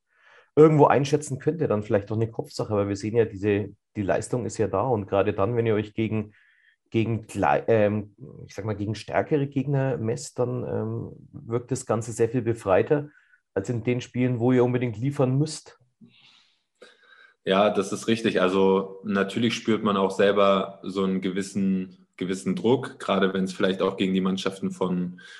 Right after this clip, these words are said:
Speaker 2: von vermeintlich weiter unten geht.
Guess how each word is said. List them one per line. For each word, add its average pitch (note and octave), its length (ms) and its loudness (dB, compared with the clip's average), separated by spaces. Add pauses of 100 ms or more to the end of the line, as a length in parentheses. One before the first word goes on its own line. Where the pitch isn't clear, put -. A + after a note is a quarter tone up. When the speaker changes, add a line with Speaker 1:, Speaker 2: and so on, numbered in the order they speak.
(140)
Speaker 2:
von F2 640 -2
vermeintlich F#2 640 -2
weiter F#2 280 0
unten B2+ 300 -2
geht. C#3 380 0